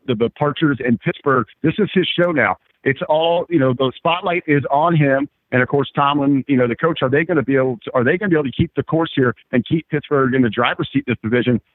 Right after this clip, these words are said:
Then you got the hot commodity on the other side. You got Baker leading the Browns, who have gone out and signed superstars. They've loaded up on offense that played such tough defense last year.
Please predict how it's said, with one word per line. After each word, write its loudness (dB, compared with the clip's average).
Then 2
you 0
got 0
the 0
hot 0
commodity 2
on 2
the 2
other 0
side. 0
You -4
got 0
Baker 0
leading 2
the -2
Browns, 0
who 0
have -2
gone 0
out -2
and -4
signed 0
superstars. -2
They've -2
loaded 0
up -2
on 0
offense 0
that -2
played -2
such -2
tough 0
defense -2
last 0
year. 2